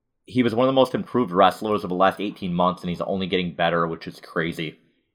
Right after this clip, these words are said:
Um, I think for me, if I was trying to turn a fan on to the product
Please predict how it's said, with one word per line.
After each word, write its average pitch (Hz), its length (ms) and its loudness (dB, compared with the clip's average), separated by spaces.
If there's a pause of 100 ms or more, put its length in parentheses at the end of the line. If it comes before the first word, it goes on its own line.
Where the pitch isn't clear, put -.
(200)
Um, 85 280 2
I 92 120 -2
think 104 240 -4
for 107 80 -2
me, 98 220 2
if 92 100 2
I 90 80 6
was 87 100 0
trying 95 160 -2
to 85 80 -4
turn 92 220 -2
a 87 40 0
fan 90 380 -2
on 87 440 0
to 95 140 -10
the 90 100 -8
product 90 500 4